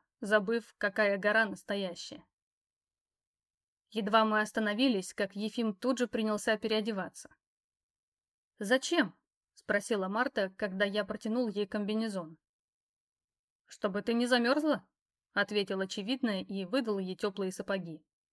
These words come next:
Когда мы все были готовы, я собрал снасти и повёл свою будущую семью на один из мостков. Хорошо, что снега сегодня не было,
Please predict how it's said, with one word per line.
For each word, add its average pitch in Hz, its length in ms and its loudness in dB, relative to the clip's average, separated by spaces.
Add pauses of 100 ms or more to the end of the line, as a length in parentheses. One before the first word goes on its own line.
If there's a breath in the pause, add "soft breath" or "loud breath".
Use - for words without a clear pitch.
(1000)
Когда 240 320 8
мы 285 180 10
все 269 220 4
были 233 220 4
готовы, 262 640 6
я 214 140 2
собрал 208 360 4
снасти 240 440 -2
и 214 80 0
повёл 208 380 4
свою 220 260 2
будущую 220 480 -4
семью 208 440 0
на 240 140 4
один 202 280 0
из 190 100 -8
мостков. 190 600 -10 (560)
Хорошо, 202 320 -2
что 240 180 2
снега 240 380 2
сегодня 196 380 -2
не 190 180 -2
было, - 260 -12